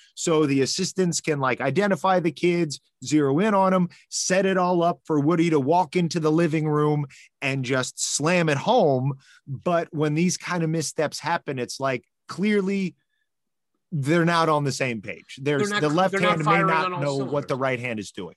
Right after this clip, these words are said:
Speaker 2: Yeah, and I know some people, I've seen it on the message boards. It's like, "Well, this is what we get with hiring a guy who has no college experience. There's gonna be some growing pains." Yeah, I get that. But this one is simple. That, that's what bothers me about this one. It's simple and big.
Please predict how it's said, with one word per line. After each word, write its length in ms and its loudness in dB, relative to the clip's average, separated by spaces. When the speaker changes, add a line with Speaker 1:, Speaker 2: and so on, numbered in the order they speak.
Speaker 2:
Yeah, 140 -4
and 140 -2
I 40 -2
know 220 -4
some 240 -6
people, 280 -10
I've 120 -4
seen 180 -10
it 60 -6
on 60 -4
the 100 -8
message 300 -10
boards. 240 -12
It's 120 -16
like, 140 -12
"Well, 80 -6
this 200 -2
is 120 -10
what 120 -10
we 80 -10
get 240 -4
with 120 -12
hiring 400 -4
a 60 -10
guy 180 -2
who 120 -10
has 180 -12
no 120 -8
college 320 -6
experience. 540 -8
There's 140 -8
gonna 180 -4
be 100 -10
some 160 -10
growing 280 -2
pains." 400 -16
Yeah, 240 -2
I 100 -4
get 240 -6
that. 200 -8
But 160 -8
this 240 -2
one 180 -2
is 140 -4
simple. 460 -6
That, 220 -2
that's 260 -2
what 160 -2
bothers 400 0
me 140 -2
about 260 -4
this 220 -8
one. 180 -16
It's 240 -8
simple 520 -6
and 260 -8
big. 400 -4